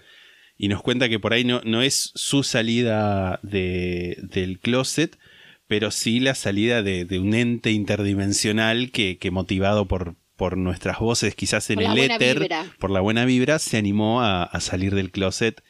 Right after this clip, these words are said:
Speaker 1: este, fantasma, espectro o lo que fuera.
Speaker 2: Por el aura desviada.
Speaker 1: Exacto. Así
Speaker 2: Guau.
Speaker 1: que vaya este abrazo interdimensional a, a aquella entidad.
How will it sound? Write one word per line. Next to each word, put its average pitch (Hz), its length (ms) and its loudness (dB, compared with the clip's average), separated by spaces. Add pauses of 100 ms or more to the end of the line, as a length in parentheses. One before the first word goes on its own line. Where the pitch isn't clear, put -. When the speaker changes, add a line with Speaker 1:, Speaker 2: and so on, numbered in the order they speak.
(420)
Speaker 1:
este, 87 600 -4
fantasma, 104 540 -2
espectro 113 680 0
o 98 100 2
lo 90 120 0
que 87 100 -4
fuera. 80 440 -4
Speaker 2:
Por 185 140 -2
el 180 120 2
aura 190 200 0
desviada. 170 720 -2
Speaker 1:
Exacto. - 640 -6 (180)
Así 190 160 -2
Speaker 2:
Guau. 180 280 0
Speaker 1:
que 87 600 -4 (160)
vaya 104 400 0
este 92 480 -4 (320)
abrazo 110 440 0
interdimensional 101 1160 0
a, 87 560 -6 (160)
a 95 100 -6
aquella 92 400 -2
entidad. 85 520 -4